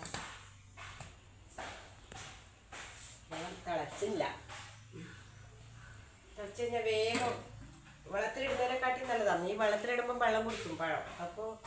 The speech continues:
ഇങ്ങനെയാകുമ്പോ ആവി പിടിച്ചിട്ട് നല്ല ഇതായിട്ട് വരും. പിന്നെ അത് വാങ്ങിനി, ഇങ്ങനെ എന്തെങ്കിലും സാധനം വെക്കാലോ എന്ന് വെച്ചിട്ട്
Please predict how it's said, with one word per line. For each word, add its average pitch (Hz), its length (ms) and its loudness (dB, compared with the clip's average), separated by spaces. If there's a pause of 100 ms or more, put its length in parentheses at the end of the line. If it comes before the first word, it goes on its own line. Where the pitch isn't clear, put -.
(240)
ഇങ്ങനെയാകുമ്പോ 240 500 2 (720)
ആവി 214 220 4
പിടിച്ചിട്ട് 233 380 0
നല്ല 214 200 6 (220)
ഇതായിട്ട് 175 400 4
വരും. 135 200 -2 (2500)
പിന്നെ 208 180 2
അത് 240 160 4
വാങ്ങിനി, 202 400 8
ഇങ്ങനെ 190 220 6
എന്തെങ്കിലും 214 280 4
സാധനം 214 320 4
വെക്കാലോ 196 300 4
എന്ന് 214 140 4
വെച്ചിട്ട് 202 260 0